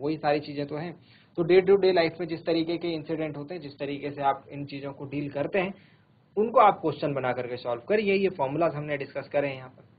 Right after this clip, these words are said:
है ना? इसके आगे वाले part में हम acceleration के ऊपर बात करेंगे, त्वरण के ऊपर बात करेंगे और बहुत ही इंटरेस्टिंग वे में बात करेंगे। आगे हम graphs को भी देखेंगे, गति की जो समीकरण है उनका निरूपण करेंगे ग्राफ से, तो काफ़ी सारी चीज़ें हम लोग देखने वाले हैं।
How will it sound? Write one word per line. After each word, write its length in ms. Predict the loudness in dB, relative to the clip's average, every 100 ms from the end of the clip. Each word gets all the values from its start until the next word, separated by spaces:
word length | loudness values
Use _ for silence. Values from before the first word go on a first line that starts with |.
| _
है 80 | -2
ना? 80 | -2 -6 -20 _ _
इसके 180 | 2 6
आगे 240 | 8 10
वाले 220 | 10 10 8
part 280 | 6 4
में 140 | -2 -8 -12 _ -2
हम 100 | 2 2
acceleration 600 | 4 6 8 6 2 0
के 80 |
ऊपर 200 | 0 2
बात 220 | 4 4 4
करेंगे, 260 | 0 0
त्वरण 320 | 2 4 4
के 80 | 2
ऊपर 200 | 0 0
बात 200 | 2 0 -2
करेंगे 280 | -6 -8 -10 -20 _ _
और 260 | 8 8 8 0 -18 _ -20 -20 -6
बहुत 220 | 6 8
ही 60 | 8
इंटरेस्टिंग 480 | 6 4 4 2 4
वे 100 | 4
में 100 | 6
बात 180 | 4 4
करेंगे। 260 | 0 0
आगे 240 | 4 4 4
हम 120 | 0
graphs 300 | 6 6 6
को 100 | 2
भी 100 | 4
देखेंगे, 520 | 2 0 -4 -2 -4 -4 -14 _ 0
गति 260 | 4 4
की 120 | 4
जो 120 | 4 4
समीकरण 500 | 4 2 4 4 2
है 60 |
उनका 320 | 0 0 4 6
निरूपण 380 | 6 4 2
करेंगे 360 | 0 -2 -4 -4
ग्राफ 300 | 2 2 2
से, 120 | -4 -4 -8 _ _
तो 120 | -4
काफ़ी 300 | 4 6 6
सारी 220 | 2 2 2
चीज़ें 220 | -2 -4
हम 180 | -4 -4
लोग 120 | -4
देखने 300 | -4 -2 2
वाले 220 | 4 4
हैं। 160 | 0